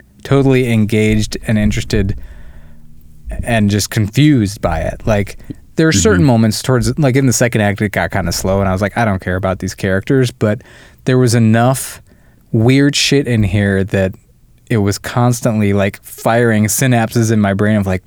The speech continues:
Speaker 1: "What? Like, why? Was
Speaker 2: Mm-hmm.
Speaker 1: that on purpose? Was it bad?" Like, but w-, once you get to the prison scene, it becomes over the top to the point where it's,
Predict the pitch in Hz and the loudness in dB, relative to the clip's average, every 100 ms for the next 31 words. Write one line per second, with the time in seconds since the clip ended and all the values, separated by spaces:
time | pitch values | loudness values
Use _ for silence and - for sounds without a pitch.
0 | - 110 110 113 175 247 - 113 - 104 | -8 -4 -2 0 0 0 -2 -4 -2 -2
1 | 104 127 180 208 202 - - - - - | 0 0 2 0 -2 -8 -20 -20 -20 -20
2 | - - - 123 160 - 185 185 185 185 | -20 -20 -2 2 2 4 4 2 2 2
3 | 180 185 - 117 127 160 170 180 170 175 | 2 0 0 0 2 0 0 0 2 2
4 | 175 113 107 - - - - _ _ 143 | 2 2 0 -4 -20 -20 -20 _ _ -2
5 | 151 185 _ _ _ - 156 _ _ - | -2 -4 _ _ _ -10 -10 _ _ -2
6 | 170 180 - 143 131 123 110 - 123 117 | 2 2 4 2 2 0 0 0 0 2
7 | 104 - 107 101 101 123 117 110 113 107 | 0 0 0 0 0 -2 -2 -2 0 0
8 | 95 - - _ _ _ _ _ _ _ | 0 -4 -12 _ _ _ _ _ _ _
9 | - 135 110 104 101 104 87 - - - | -2 0 2 0 0 -2 -2 -6 -18 -20
10 | _ _ _ _ _ _ - _ _ _ | _ _ _ _ _ _ -20 _ _ _
11 | - 123 104 104 104 107 101 98 95 | -4 -2 -2 0 -2 0 0 0 -2